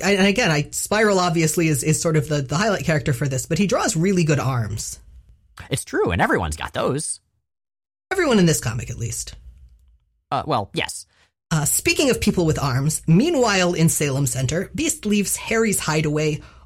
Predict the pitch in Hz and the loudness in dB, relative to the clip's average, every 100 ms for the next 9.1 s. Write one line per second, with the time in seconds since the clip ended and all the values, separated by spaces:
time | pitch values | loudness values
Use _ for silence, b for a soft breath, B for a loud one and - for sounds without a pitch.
0 | - 320 339 330 226 - 226 185 202 269 | -4 0 0 0 0 2 2 4 4 2
1 | 262 233 180 190 170 175 - 156 143 160 | 0 0 2 0 0 -4 -2 -2 0 -2
2 | 165 - 135 147 127 - 151 151 127 135 | -2 -4 -4 -4 -4 -4 -2 0 -2 -4
3 | - 175 320 320 320 - - 160 240 - | -2 -2 -2 0 -2 -4 -2 -2 -2 -2
4 | 214 180 185 185 160 - 170 - 147 143 | -2 0 0 0 -4 -2 -2 -2 -2 -6
5 | - 127 151 208 - 226 - 269 - 254 | -6 -6 -4 -4 -4 -6 -4 -4 -2 -2
6 | 208 160 165 165 127 135 151 180 165 156 | 0 0 -2 -2 -2 0 -2 -2 -4 -4
7 | 156 139 147 160 160 156 190 165 196 156 | -4 -4 -2 -2 -4 -6 -6 -4 -2 0
8 | 135 135 127 - 139 107 92 - - - | -2 -2 -4 -4 -6 -6 -10 -12 -12 -12
9 | - | -14